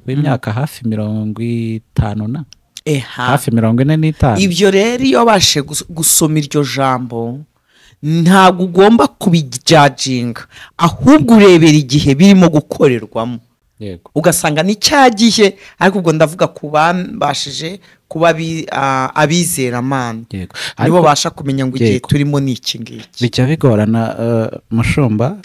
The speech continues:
Speaker 1: abantu bajya bavuga, mm, imyaka, it's just numbers, ni imibare gusa.
Speaker 2: We, ibyo byo igihe tugezemo,
Speaker 1: Mm.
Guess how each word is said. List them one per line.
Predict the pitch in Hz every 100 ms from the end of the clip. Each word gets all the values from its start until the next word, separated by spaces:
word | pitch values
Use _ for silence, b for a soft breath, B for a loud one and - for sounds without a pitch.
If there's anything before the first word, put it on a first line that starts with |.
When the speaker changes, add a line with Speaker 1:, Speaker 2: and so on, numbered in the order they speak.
| -
Speaker 1:
abantu | 120 113 110 113
bajya | 120 135
bavuga, | 135 113 104 113 - 113 -
mm, | 117 117 117 113 113 110 107 - b b b b b b _ _ _ _ _
imyaka, | 135 147 156 123 - - -
it's | 123 - 113
just | 127 127 -
numbers, | 104 110 113 101 92 85 -
ni | 117
imibare | 117 117 113 120
gusa. | 131 98 - - _ _ _ _ _ - - _ _ _ _ _ _
Speaker 2:
We, | 139 127 -
ibyo | 123 120 156
byo | 190 240 233 -
igihe | 135 131 127
tugezemo, | - 123 156 180 214 202 208 127 113
Speaker 1:
Mm. | 107